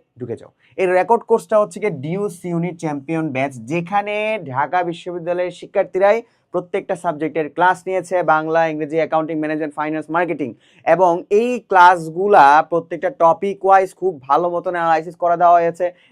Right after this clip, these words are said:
বিগত বছরের প্রশ্ন সলভ করে দেওয়া হয়েছে, এবং যেই টপিকগুলো আসবে সেগুলো নিয়ে আলোচনা করা হয়েছে। আজাইরা জিনিসপত্র নাই। তাই, তাই ভেবে দেখো, তোমারই সিদ্ধান্ত,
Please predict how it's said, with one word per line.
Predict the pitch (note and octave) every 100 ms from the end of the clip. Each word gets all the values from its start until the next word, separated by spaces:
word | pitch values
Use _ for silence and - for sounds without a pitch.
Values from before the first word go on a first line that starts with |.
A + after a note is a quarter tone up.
| -
বিগত | D#3+ G3
বছরের | F3 E3+ F#3 F3
প্রশ্ন | F3+ F3 G3+
সলভ | G3 F#3 F3+
করে | F3+
দেওয়া | F3 F3+
হয়েছে, | F3 F3 E3+ A#3 - _ -
এবং | E3+ G#3 D#3+
যেই | A3+ C4+ D4
টপিকগুলো | B3+ G#3+ A3+ F#3+ A#3
আসবে | A3+ E3 G#3
সেগুলো | G#3 C#4 C4+ C#4
নিয়ে | G#3+ G3
আলোচনা | E3 C#3 B2
করা | A#2+
হয়েছে। | B2 A2+ -
আজাইরা | F3 F#3 G3+ G#3
জিনিসপত্র | F3+ C#3+ C#3 - C3+ E3
নাই। | D#3+ F3+ A2 _ _ _ -
তাই, | F#3+ A#3 - _ -
তাই | D#3+ G3+ - - A#2
ভেবে | C#3 D3+
দেখো, | D#3 D#3 F#3 B3+ _
তোমারই | C#3+ C#3+ D3+ E3+ F3
সিদ্ধান্ত, | - D3 C#3+ E3 E3